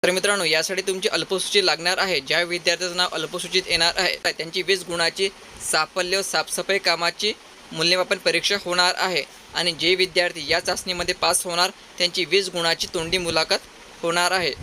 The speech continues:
मुलाखत आणि चापल्य चाचणी याद्वारे तुमची नियुक्ती या ठिकाणी केल्या जाणार आहे. अर्जासोबत तुम्हाला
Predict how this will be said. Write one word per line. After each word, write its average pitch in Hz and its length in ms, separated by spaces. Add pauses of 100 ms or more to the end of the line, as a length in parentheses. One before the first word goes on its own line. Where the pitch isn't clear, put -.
(260)
मुलाखत 165 520
आणि 180 220
चापल्य 180 380
चाचणी 175 420
याद्वारे 170 360
तुमची 175 260
नियुक्ती 165 400
या 165 100
ठिकाणी 165 300 (420)
केल्या 170 240
जाणार 165 380
आहे. 151 200 (1000)
अर्जासोबत 185 680
तुम्हाला 185 400